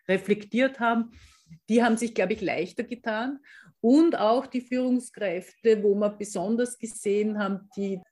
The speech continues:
viel Vertrauen in ihre Mitarbeitersysteme gehabt haben, die rasch,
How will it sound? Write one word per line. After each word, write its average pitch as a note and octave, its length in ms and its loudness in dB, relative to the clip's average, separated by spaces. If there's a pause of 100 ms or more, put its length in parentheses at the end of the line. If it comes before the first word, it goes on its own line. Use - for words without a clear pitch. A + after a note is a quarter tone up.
viel C4 160 0
Vertrauen G#3+ 640 2
in A3 400 4
ihre G#3+ 240 4
Mitarbeitersysteme G3+ 1080 -2
gehabt F3+ 360 -6
haben, F#3+ 180 2
die F#3+ 160 0
rasch, F3 640 -2